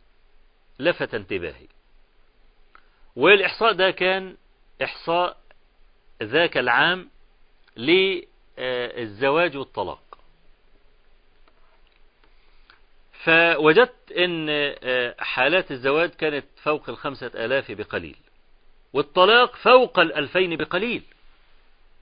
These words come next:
فأزعجتني هذه النسبة، يعني نسبة تتجاوز ثلاثين بالمئة طلاق. فأنا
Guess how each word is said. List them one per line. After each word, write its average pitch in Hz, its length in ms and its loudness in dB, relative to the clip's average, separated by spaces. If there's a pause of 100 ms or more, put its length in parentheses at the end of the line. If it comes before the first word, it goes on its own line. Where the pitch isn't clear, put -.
(180)
فأزعجتني 147 720 0
هذه 147 220 -4
النسبة، 113 380 -12 (420)
يعني 139 300 4
نسبة 185 420 0
تتجاوز 180 720 2
ثلاثين 180 480 0
بالمئة 233 300 -2
طلاق. - 500 -2 (2250)
فأنا 226 580 0